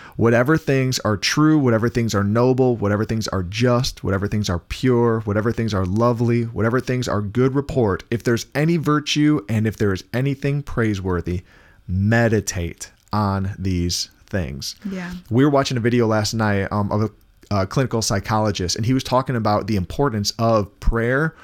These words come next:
Speaker 1: and or meditation.
Speaker 2: Mm-hmm.
Speaker 1: And he said, "Because you, your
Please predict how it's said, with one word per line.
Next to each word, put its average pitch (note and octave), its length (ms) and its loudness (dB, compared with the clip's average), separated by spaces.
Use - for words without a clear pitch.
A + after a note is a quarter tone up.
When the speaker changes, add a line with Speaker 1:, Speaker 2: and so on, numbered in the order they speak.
Speaker 1:
and B2 260 0
or A#2 180 2
meditation. G2+ 800 -2
Speaker 2:
Mm-hmm. A3 400 -2
Speaker 1:
And B2 120 2
he A#2+ 80 2
said, C#3+ 340 0
"Because A#2+ 400 -2
you, A#2 460 2
your B2+ 260 2